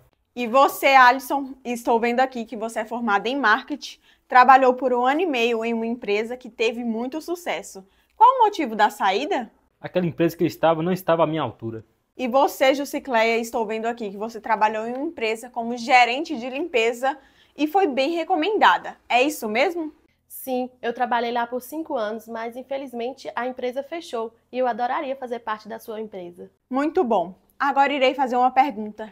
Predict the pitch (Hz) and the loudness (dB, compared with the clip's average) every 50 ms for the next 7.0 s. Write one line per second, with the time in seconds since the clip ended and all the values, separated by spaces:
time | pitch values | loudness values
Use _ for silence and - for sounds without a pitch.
0 | _ _ - 247 240 226 226 226 220 208 262 311 403 403 - - 330 277 247 247 | _ _ -10 -4 0 2 4 2 4 4 4 4 4 2 -2 -4 -4 -4 -4 -4
1 | 247 240 - _ _ 320 320 339 403 403 - 392 277 262 262 269 - 277 269 269 | -6 -8 -12 _ _ -2 0 0 -2 0 2 6 8 8 6 6 4 -6 -4 0
2 | 269 277 285 277 262 202 180 175 170 185 _ _ _ _ _ - 220 240 247 247 | 0 0 2 2 2 2 2 0 -2 -12 _ _ _ _ _ -4 -2 0 0 0
3 | 226 240 247 247 269 285 285 320 - - - 269 254 247 269 247 254 254 269 277 | 2 4 4 4 4 4 0 -4 -8 -2 2 2 2 2 0 -4 0 2 2 2
4 | 247 190 185 160 180 175 175 190 - _ _ _ _ _ _ _ 294 330 320 330 | 2 2 0 0 0 -4 -8 -14 -16 _ _ _ _ _ _ _ -2 -2 -2 2
5 | - 381 381 427 453 453 - 349 285 320 302 - 320 262 240 247 233 233 247 262 | 6 6 6 6 4 0 0 0 0 0 -2 -2 -2 0 2 0 0 0 -4 -6
6 | 254 262 269 233 226 226 240 214 196 208 226 226 - - 196 170 - - - - | -6 -2 0 0 2 2 0 -2 0 -2 -8 -8 -8 -10 -10 -10 -10 -16 -20 -20